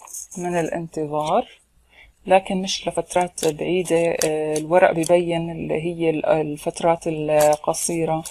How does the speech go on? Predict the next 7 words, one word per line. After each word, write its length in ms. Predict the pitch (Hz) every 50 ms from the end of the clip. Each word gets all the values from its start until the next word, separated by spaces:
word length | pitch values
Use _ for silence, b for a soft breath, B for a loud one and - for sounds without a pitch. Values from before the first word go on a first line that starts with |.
| B B B B B B B - -
من 300 | 170 170 165 160 156 -
أشهر 440 | 190 - - - - 170 160 151
مثلًا 500 | 156 160 151 - - 156 156 160 160 156 -
تاركين، 760 | - 156 151 156 - - - - 160 156 156 156 156 151 151
من، 420 | 151 147 147 151 151 156 156 151
آه، 300 | 156 156 156 151 - -
أسابيع، 580 | - - - 170 160 156 170 170 165 165 151